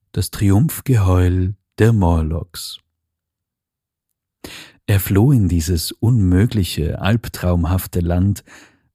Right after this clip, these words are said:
und suchte eine eingebildete Sicherheit in seinem Haus in Richmond an der Themse, diesem ehrwürdigen Backsteingebäude, von dem aus man einen weiten Blick über den Richmond Green Park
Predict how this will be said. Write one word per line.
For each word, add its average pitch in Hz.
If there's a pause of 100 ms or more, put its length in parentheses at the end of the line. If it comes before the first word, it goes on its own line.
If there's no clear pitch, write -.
(120)
und 95
suchte 131
eine 117
eingebildete 104
Sicherheit 87
in 92
seinem 85
Haus 95
in 80
Richmond 95
an 95
der 92
Themse, 90 (600)
diesem 85
ehrwürdigen 98
Backsteingebäude, 90 (540)
von 95
dem 117
aus 127
man 110
einen 120
weiten 120
Blick 87
über 90
den 80
Richmond 92
Green 107
Park 92